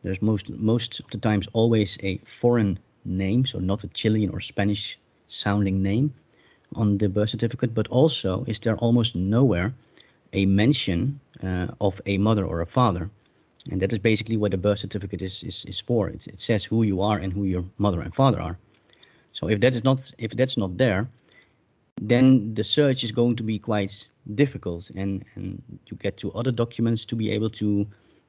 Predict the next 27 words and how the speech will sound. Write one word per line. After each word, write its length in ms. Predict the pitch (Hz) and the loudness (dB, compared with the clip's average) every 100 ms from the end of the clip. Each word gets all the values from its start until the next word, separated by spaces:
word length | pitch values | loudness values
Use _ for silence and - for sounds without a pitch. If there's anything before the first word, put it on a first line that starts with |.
| - | -8
to 120 | 98 104 | -6 -6
ach-, 320 | - - - | -8 -10 -6
to, 380 | 104 101 92 95 | -2 0 0 -4
to 180 | - 92 | -6 -6
pick 220 | 104 104 | -2 0
up 80 | 110 | -2
from 220 | - 92 | -2 -2
the 80 | 90 | 0
archives. 600 | 113 135 92 95 - - _ _ _ _ _ | 0 2 0 -2 -6 -14 _ _ _ _ _
And 320 | - 98 98 95 | -4 0 0 -2
from 240 | - 104 95 | -6 -4 2
all 160 | 117 | 2
the 80 | 113 | 2
cases 380 | 117 110 - 95 | 2 2 0 -4
that 160 | 98 | -4
come 160 | 95 101 | 0 -2
from 180 | 92 92 | -2 -2
Casa 220 | 107 107 | -2 -2
Nacional 360 | 101 90 98 90 | -2 0 0 2
del 120 | 90 | 2
Niño, 440 | 110 143 95 101 131 _ _ _ _ | 6 6 6 0 -4 _ _ _ _
we 140 | 107 104 | 2 2
have 160 | 107 | 2
seen 200 | - 107 | 0 2
many 220 | 101 123 | 6 6
times 520 | 110 107 95 98 107 - | 6 2 2 0 -2 -2
that 320 | 101 92 - | -2 -2 -6